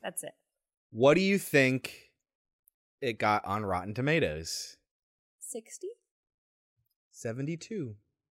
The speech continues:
Speaker 1: Huh.
Speaker 2: Overrated, underrated.
Speaker 1: This is really difficult for me because it feels like Anton is in it and therefore deserves a better score.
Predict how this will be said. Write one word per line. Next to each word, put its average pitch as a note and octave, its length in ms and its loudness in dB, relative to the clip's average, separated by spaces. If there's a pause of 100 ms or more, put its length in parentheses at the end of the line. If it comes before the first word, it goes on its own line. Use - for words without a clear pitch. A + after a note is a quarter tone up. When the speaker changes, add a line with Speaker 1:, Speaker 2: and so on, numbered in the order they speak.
(160)
Speaker 1:
Huh. F#4 100 -4 (1080)
Speaker 2:
Overrated, D#3+ 440 0
underrated. G2 540 0 (1160)
Speaker 1:
This C#4+ 160 -4
is D#4+ 160 -4
really A#3+ 500 0
difficult F#3+ 500 -2
for D#3+ 100 -10
me D#3 320 -12 (460)
because - 280 -8
it G#3+ 100 -14
feels A3 320 -8
like G3+ 200 -6 (500)
Anton C#4 720 -10 (260)
is E4 160 -12
in E4+ 160 -8
it F4+ 260 -8 (260)
and A#3 340 -10 (420)
therefore B3 500 -4
deserves A#3 440 -4
a A#3+ 40 -6
better G#3+ 540 -6
score. A3+ 760 -8